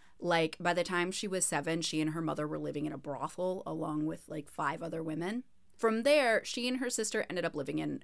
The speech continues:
a workhouse. Then the sisters and their mother moved in with this old woman who had, like, a bit of a, a reputation. Uh, but then their mother and this woman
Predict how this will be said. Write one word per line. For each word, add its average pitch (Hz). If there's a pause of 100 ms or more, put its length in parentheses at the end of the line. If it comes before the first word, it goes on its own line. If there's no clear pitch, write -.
(120)
a 151
workhouse. 226 (720)
Then 254
the 302
sisters 269
and -
their 165
mother 190
moved 170
in 165
with 160
this 151
old 190
woman 175
who 160
had, 156
like, 151
a 156
bit 160
of 160
a, 147 (100)
a 151
reputation. 156 (520)
Uh, 160
but 190
then 240
their 180
mother 196
and 170
this 165
woman 214